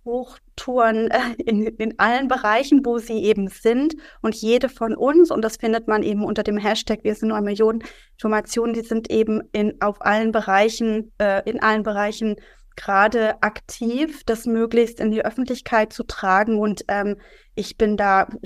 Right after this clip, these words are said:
denke ich, ein relativ kleiner <laughs> Teilnehmer. Ich mache jetzt nichts Großartiges, aber ich, äh, ich, ich weise eben darauf hin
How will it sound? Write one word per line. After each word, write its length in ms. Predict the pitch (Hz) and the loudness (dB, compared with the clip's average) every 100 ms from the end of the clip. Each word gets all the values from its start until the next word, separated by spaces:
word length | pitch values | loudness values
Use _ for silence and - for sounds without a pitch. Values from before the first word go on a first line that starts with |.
| - | -6
denke 220 | 226 233 | -2 -2
ich, 140 | 254 - | 0 0
ein 100 | 220 | 2
relativ 540 | 220 226 220 226 - | 2 2 0 -4 -12
kleiner 440 | - 226 262 302 302 | 0 2 4 2 -2
<laughs> 20 | |
Teilnehmer. 800 | - 226 247 240 240 226 254 254 - | -2 -2 0 4 4 2 -2 -4 -8
Ich 100 | - | -4
mache 280 | 220 - - | -2 0 -2
jetzt 220 | 226 - | -4 -6
nichts 260 | 277 294 285 - - - - | -8 -8 -12 -20 -20 -20 -12
Großartiges, 640 | - 233 294 - 220 226 | -2 0 4 4 2 0
aber 220 | - 208 | 0 0
ich, 200 | - - - | 0 -6 -6
äh, 200 | - 202 | -2 -2
ich, 140 | - | -2
ich 160 | - - | -8 0
weise 360 | 185 208 226 | 2 2 0
eben 260 | 233 220 220 | 0 0 0
darauf 340 | 214 208 196 - | 0 -2 -6 -2
hin 400 | 220 233 269 | 0 0 0